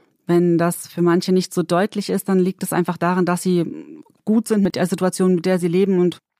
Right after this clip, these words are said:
diese Erfahrung eben nicht machen mussten. Und insofern spielt das natürlich auch wieder mit hinein, wie man zu einem Standpunkt gelangt, welche Erfahrungen man gemacht hat. Und gerade jetzt, seit die Corona-Pandemie über uns gekommen ist, was sich da alles verändert hat und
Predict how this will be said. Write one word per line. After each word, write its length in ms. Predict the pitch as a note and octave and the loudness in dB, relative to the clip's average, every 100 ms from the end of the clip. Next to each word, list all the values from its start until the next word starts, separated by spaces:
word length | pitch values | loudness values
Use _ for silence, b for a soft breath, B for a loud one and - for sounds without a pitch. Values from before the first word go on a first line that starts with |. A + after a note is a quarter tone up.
| _ | _
diese 220 | - F#3 F#3 | -8 -2 0
Erfahrung 300 | G3 F#3+ F3 | 0 0 0
eben 160 | F3+ | 2
nicht 200 | F#3 - | 2 2
machen 200 | F#3 F3 | 0 2
mussten. 240 | F3 - F3+ | 0 2 2
Und 80 | |
insofern 300 | F3 F3+ F#3+ | 2 2 0
spielt 240 | F3+ F3+ E3+ | 0 -2 -2
das 120 | F3+ | -2
natürlich 400 | E3+ F#3 F3 - | -2 0 -2 -2
auch 160 | F3 G3 | -4 0
wieder 240 | F3+ E3+ | 0 2
mit 180 | E3 - | 2 0
hinein, 520 | F3+ E3+ F#3+ F#3 F3 - | 0 2 2 2 0 -2
wie 140 | D#3+ | 0
man 160 | F3 E3 | 2 2
zu 80 | D#3+ | 2
einem 120 | E3+ | -2
Standpunkt 420 | - D#3+ - E3+ | 0 0 0 -2
gelangt, 340 | E3+ D#3+ F#3+ F3+ | 0 2 0 0
welche 180 | E3 F3 | -4 -2
Erfahrungen 320 | F3 F#3 F#3 | 0 2 2
man 140 | E3+ | 2
gemacht 320 | E3 D#3+ - | 2 0 -2
hat. 140 | E3 E3 | -6 -2
Und 140 | D#3+ | 0
gerade 300 | D#3+ D#3 F3+ | 0 0 0
jetzt, 300 | D#3+ D#3 - | 0 -2 -4
seit 300 | D#3+ D#3 - | -2 -2 -2
die 360 | D#3+ D#3 D#3 - _ - | 0 2 0 -4 _ -6
Corona-Pandemie 680 | D#3+ E3 D#3 E3+ D#3 D#3+ D#3+ | 0 2 2 2 2 4 2
über 140 | D#3+ D#3 | 2 0
uns 160 | E3 | -2
gekommen 360 | D3+ D#3 D3+ D#3+ | -6 -4 0 0
ist, 180 | D3+ - _ _ _ - | -2 -8 _ _ _ -6
was 160 | E3 - | -4 -4
sich 140 | E3 | -6
da 220 | D3+ E3 | -2 0
alles 200 | D#3+ E3 | -2 -4
verändert 400 | - D#3 E3 D#3 | -2 2 2 0
hat 180 | E3 D#3 | -4 -2
und 240 | D#3 D#3 | 0 0